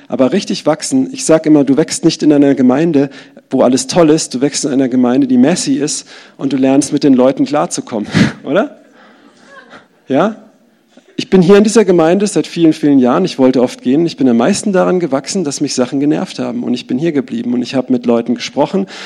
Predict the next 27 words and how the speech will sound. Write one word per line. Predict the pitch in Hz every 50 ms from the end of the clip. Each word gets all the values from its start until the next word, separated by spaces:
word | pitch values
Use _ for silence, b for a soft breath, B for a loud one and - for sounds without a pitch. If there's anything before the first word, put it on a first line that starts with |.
| B B
Ich | B - -
habe | - 127
manchmal | 127 120 - - 117
Sachen | 107 117 110 - 117 104
ausgehalten. | 131 175 175 - - 175 160 160 160 - 131
Ich | -
habe | 131 123
manchmal | 120 113 117 - - 120 110 107 - B B B B B
mich | - -
gedemütigt. | - 123 110 147 156 160 160 156 151 151 147 - B B B B
Ich | - -
habe | 123 -
auch | 127 -
manchmal | 131 123 120 - 123 113
voll | - - 123 120
falsch | - 170 190 185 -
gehandelt, | - 165 156 151 151 147 147 -
sehr | - - 127 117 -
oft | - - -
sogar. | 156 139 135 131 123
Aber, | 120 - 160 175 170 B B B B B B B -
ähm, | - 139 139 135 135 135 - - - -
aber | - 151 127
daran | 123 139 135 151 175 190 196 190
bin | - 151 135
ich | 151 151 -
gewachsen | - 131 143 143 139 - - 113 85